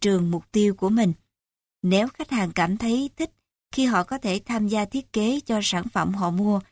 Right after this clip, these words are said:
thì có thể họ sẽ đánh giá cao hơn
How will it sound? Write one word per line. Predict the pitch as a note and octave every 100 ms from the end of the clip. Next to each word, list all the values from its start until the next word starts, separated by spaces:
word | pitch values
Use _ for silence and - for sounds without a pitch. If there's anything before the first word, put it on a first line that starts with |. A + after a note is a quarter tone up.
| _ _ _ -
thì | A#3
có | C#4+ D#4
thể | A3 F3 A3 - _ _ -
họ | G3
sẽ | F#3+
đánh | G3 A#3
giá | C4 B3
cao | - B3 A3+ G#3+
hơn | A3+ A3